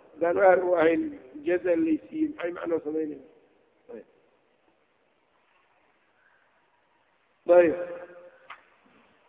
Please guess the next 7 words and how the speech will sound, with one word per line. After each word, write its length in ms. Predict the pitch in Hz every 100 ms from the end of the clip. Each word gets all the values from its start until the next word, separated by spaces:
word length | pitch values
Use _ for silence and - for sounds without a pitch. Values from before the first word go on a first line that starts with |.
| _ _ _ _ _ _ _ _ _
السادس، 560 | 196 196 202 196 208 190
nooca 380 | 185 202 175 175
lixaad, 480 | 170 170 175 165
ijaazatu 600 | 165 151 202 185 180 165
maa 420 | 170 185 185 175 -
shay 320 | 196 190 160 - - - _ 156
ijaazadiis, 520 | 143 170 160 190 160